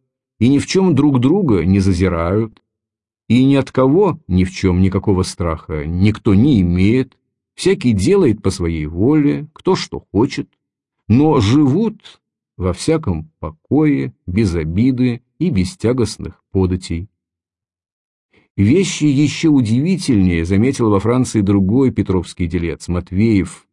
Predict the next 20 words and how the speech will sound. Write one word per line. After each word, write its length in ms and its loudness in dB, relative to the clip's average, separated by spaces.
сын 340 0
просвещенного 880 0
воспитателя 760 -2
матери 380 0
Петра. 420 -6
Никто 600 2
из 400 0
вельмож 1000 0
ни 200 2
малейшей 640 2
причины, 800 -2
ни 120 2
способа 720 -2
не 240 4
имеет 460 2
даже 340 0
последнему 1080 0
в 100 -20
том 320 0
королевстве 840 0